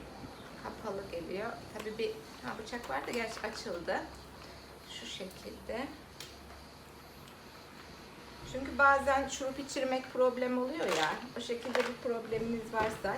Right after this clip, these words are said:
tercih etmek istiyorsanız. Şöyle futbol topu gibi bir deseni var. E, telefonun kamerası gösterebiliyor mu bilemiyorum desenini. Toplu vitamin o yüzden bunun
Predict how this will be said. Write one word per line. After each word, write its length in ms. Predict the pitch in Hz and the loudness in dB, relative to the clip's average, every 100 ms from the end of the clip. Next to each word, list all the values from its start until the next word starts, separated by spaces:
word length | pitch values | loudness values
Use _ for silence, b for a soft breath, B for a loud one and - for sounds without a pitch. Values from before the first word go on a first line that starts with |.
| 262 | 2
tercih 360 | 226 208 202 214 | 4 4 2 0
etmek 300 | 214 - 214 | 0 -6 -6
istiyorsanız. 800 | - - 214 196 - - 262 320 - B B B | -6 -2 0 0 -4 -6 -4 -6 -6 B B B
Şöyle 260 | - 320 320 | -2 0 0
futbol 460 | - 359 - 302 294 - | 2 -2 2 0 0 -4
topu 440 | 302 - 302 302 - - - - | -4 2 2 2 -2 -12 -14 -6
gibi 260 | 247 240 240 | -4 -2 -2
bir 140 | 262 | 2
deseni 500 | 247 247 269 247 254 | 4 4 4 4 8
var. 300 | 208 196 269 - - - - - - - - - - | 10 10 8 -2 -8 -12 -12 -12 -12 -12 -12 -8 -6
E, 60 | |
telefonun 520 | 226 240 214 214 214 214 | 6 8 8 4 0 0
kamerası 460 | 214 214 208 - 202 | 0 2 0 -2 -2
gösterebiliyor 720 | 190 - 95 95 101 104 98 | -2 -2 -2 -2 -2 -2 -2
mu 60 | 82 | -2
bilemiyorum 480 | 87 95 92 85 160 170 | -2 -2 0 -2 -2 -4
desenini. 600 | 170 - 175 240 240 262 B B B - | -4 -4 -4 -4 -4 -6 B B B 8
Toplu 320 | 254 240 269 | 10 10 6
vitamin 380 | 247 233 185 180 | 4 6 4 6
o 80 | 175 | 4
yüzden 420 | 170 165 175 180 | 4 6 6 6
bunun 200 | 180 180 | 2 0